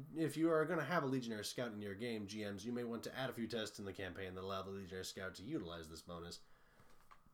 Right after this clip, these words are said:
Uh, but stick with us. There's still some cool stuff coming. Uh, the Journeyman degree makes it more expensive to perform Mighty Blow and Lethal Blow stunts against you. Mighty Blow now costs three stunt points, and Lethal Blow costs six. And this is a very rare kind of power.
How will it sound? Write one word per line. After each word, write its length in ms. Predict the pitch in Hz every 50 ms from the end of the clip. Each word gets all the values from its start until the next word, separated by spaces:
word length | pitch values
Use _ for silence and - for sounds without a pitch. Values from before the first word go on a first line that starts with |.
| - - - - - - - - - -
Uh, 140 | 101 101 98 90 - - - - - -
but 140 | 131 123
stick 220 | - - 185 190 156
with 100 | 165 156
us. 220 | 170 160 - - - - _ -
There's 120 | 92 92
still 140 | - 135 135
some 180 | 131 139 139 131
cool 140 | 139 135
stuff 220 | 131 - 135 127 -
coming. 220 | - 127 123 123 131 - _ - _ _ - - - - - - -
Uh, 180 | 113 110 117 113 - -
the 60 | 127
Journeyman 360 | 123 175 226 226 214 202 175
degree 280 | 156 143 131 139 131 123
makes 240 | 127 131 127 127
it 60 | 131 117
more 220 | 120 131 156 165
expensive 560 | 143 - - - - 151 156 156 - 139 104
to 60 | 101
perform 340 | 90 92 - - 123 123 120 117
Mighty 260 | 113 120 127 139 151
Blow 280 | 135 131 131 131 131
and 100 | 131 113
Lethal 260 | 104 120 135 135 139 123
Blow 200 | 101 98 92 90
stunts 280 | - - 92 85 80 -
against 320 | 80 82 80 78 - -
you. 60 | 82 80 76 -
Mighty 200 | 98 104 117 117
Blow 180 | 113 104 113 113
now 160 | 110 110 107 104
costs 420 | - - 107 98 95 - - -
three 240 | - - 117 135 165
stunt 260 | 160 - - 104 98 90
points, 420 | - 90 87 82 78 - - - -
and 100 | 104 101
Lethal 200 | 104 120 113 117
Blow 180 | 98 107 104 104
costs 440 | 98 - - 104 101 - - - -
six. 460 | - - - - - - - - - - - - - - - - - -
And 100 | 117 131
this 160 | 139 139 -
is 180 | 214 190 175 165
a 100 | - 135
very 340 | 127 101 95 117 131 139 135
rare 460 | 123 107 101 101 107 117 120 123 120 120
kind 180 | - 120 107 90
of 120 | 90 -
power. 360 | - 101 98 90 80 76 80